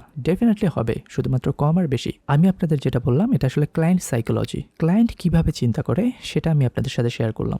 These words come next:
এবার যদি আমরা মার্কেটপ্লেসের সাইড থেকে চিন্তা করি, একটা মার্কেটপ্লেসের সব থেকে বড় এবং মেইন অ্যাসেটই হচ্ছে ক্লায়েন্ট। ক্লায়েন্ট ছাড়া আসলে কখনো কোনো মার্কেটপ্লেস সারভাইভ করতে পারবে না। মনে করেন একটা মার্কেটপ্লেসে হাজার হাজার ফাইল আছে, অনেক অনেক কন্ট্রিবিউটর আছে,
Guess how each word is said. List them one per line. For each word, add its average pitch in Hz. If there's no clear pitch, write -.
এবার 170
যদি 180
আমরা 180
মার্কেটপ্লেসের 190
সাইড 156
থেকে 135
চিন্তা 120
করি, 131
একটা 127
মার্কেটপ্লেসের 123
সব 220
থেকে 208
বড় 139
এবং 123
মেইন 185
অ্যাসেটই 180
হচ্ছে 175
ক্লায়েন্ট। 113
ক্লায়েন্ট 185
ছাড়া 202
আসলে 196
কখনো 147
কোনো 139
মার্কেটপ্লেস 131
সারভাইভ 120
করতে 127
পারবে 110
না। 123
মনে 151
করেন 226
একটা 165
মার্কেটপ্লেসে 143
হাজার 214
হাজার 165
ফাইল 127
আছে, -
অনেক 185
অনেক 175
কন্ট্রিবিউটর 131
আছে, -